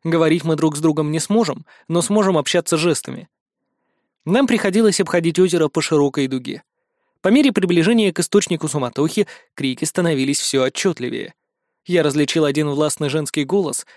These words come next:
который, казалось, звучал громче остальных. "Отставить панику!" —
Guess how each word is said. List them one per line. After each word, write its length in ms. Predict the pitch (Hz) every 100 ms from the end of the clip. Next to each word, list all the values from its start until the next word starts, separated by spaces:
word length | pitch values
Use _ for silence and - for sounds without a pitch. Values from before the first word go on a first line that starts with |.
| _
который, 360 | - 208 233 214
казалось, 440 | 202 175 185 170
звучал 400 | 151 151 147 165
громче 360 | 139 147 139 135
остальных. 640 | 131 143 127 123 - - _ _ _ _ _ _ -
"Отставить 500 | 294 - 339 330 -
панику!" — 460 | 339 294 240 233